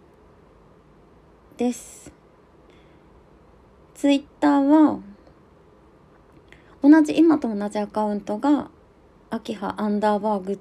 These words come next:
ドムードは私の私的な日記になってるんですけど、あの、独り言、つぶやき、自由にやってるアカウントがあります。あとは番組のアカウントは、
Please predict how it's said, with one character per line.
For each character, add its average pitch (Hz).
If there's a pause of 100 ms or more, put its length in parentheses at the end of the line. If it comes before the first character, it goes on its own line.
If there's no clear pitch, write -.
(100)
ド 226
ム 233
ー 214
ド 190
は 190
私 202
の 247
私 -
的 262
な 247
日 247
記 247
に 247
な 254
っ 262
て -
る 202
ん 196
で 190
す 190
け 190
ど、 190 (1400)
あ 214
の、 190
独 190
り 226
言、 214 (300)
つ 240
ぶ 226
や 220
き、 214
自 220
由 233
に 220
や 190
っ -
て 208
る 202 (120)
ア 202
カ 208
ウ 202
ン 185
ト 196
が 196
あ 196
り 190
ま 196
す。 - (380)
あ 311
と 285
は 240
番 247
組 269
の 269
ア 269
カ 269
ウ 262
ン 254
ト 269
は、 330